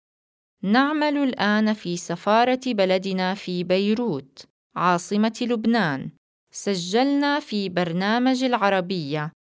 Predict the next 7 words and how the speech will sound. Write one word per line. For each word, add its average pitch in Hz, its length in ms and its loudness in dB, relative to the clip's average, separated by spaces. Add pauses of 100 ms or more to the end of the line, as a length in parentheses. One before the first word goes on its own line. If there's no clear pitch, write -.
(200)
للناطقين 190 1080 0
بغيرها 214 800 2
في 208 160 -4
الجامعة 175 800 -2
الأمريكية 175 1040 -2
هنا، 208 420 0 (560)
لأننا 196 960 0